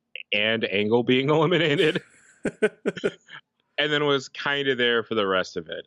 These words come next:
Speaker 1: I fell asleep for, I, I, I nodded, I, I nodded off for a little bit around, uh, around the cursed number fourteen. Um, who was the first match in this card?
Speaker 2: The,
Speaker 1: in the, in,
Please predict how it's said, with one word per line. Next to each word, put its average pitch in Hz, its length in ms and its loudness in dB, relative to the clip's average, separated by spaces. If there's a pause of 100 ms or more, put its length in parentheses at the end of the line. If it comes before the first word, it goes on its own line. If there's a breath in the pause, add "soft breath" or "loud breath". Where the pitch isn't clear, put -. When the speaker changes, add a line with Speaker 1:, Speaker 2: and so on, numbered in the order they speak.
Speaker 1:
I 104 160 0
fell 117 260 -2
asleep 117 440 -2
for, 104 180 0
I, 104 380 0
I, 107 160 -2
I 110 40 0
nodded, 113 380 0
I, 104 240 0
I 110 40 0
nodded 110 280 0
off 98 240 0
for 104 80 0
a 92 80 2
little 92 180 2
bit 90 140 0
around, 87 320 2
uh, 87 180 2 (1120 loud breath)
around 101 380 2
the 98 80 0
cursed 104 560 0
number 95 320 0
fourteen. 90 720 -2 (360)
Um, 90 540 0 (1120)
who 135 100 2
was 170 120 2
the 196 80 0
first 185 300 -2
match 117 240 -2
in 104 80 0
this 90 160 0
card? 82 340 -4 (680)
Speaker 2:
The, 147 140 2
Speaker 1:
in - 100 0
the, - 140 0
in, 104 160 0